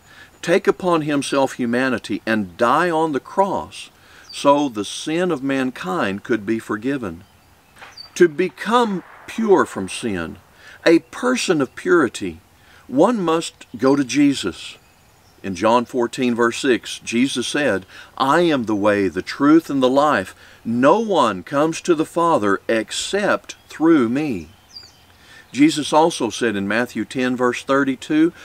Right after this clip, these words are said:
"Therefore, whosoever confesses me before men, him will I also confess before my Father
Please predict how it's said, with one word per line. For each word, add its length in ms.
"Therefore, 720
whosoever 520
confesses 720
me 160
before 400
men, 420
him 380
will 200
I 280
also 420
confess 540
before 380
my 220
Father 680